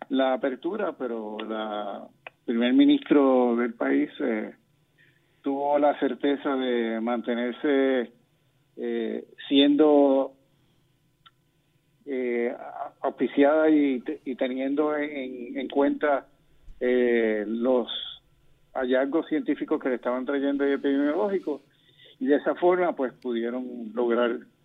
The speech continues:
su meta, que en estos momentos, pues, eh, todos sabemos que,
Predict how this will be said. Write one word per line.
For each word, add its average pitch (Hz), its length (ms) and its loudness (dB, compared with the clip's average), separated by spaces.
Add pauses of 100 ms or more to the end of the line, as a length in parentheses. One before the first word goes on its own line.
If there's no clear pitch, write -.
(260)
su 156 180 6
meta, 180 300 6
que 139 80 0
en 127 80 -2
estos 139 160 -4
momentos, 143 520 -2
pues, 113 200 -12 (240)
eh, 110 460 -2
todos 120 200 -4
sabemos 123 320 0
que, - 220 -4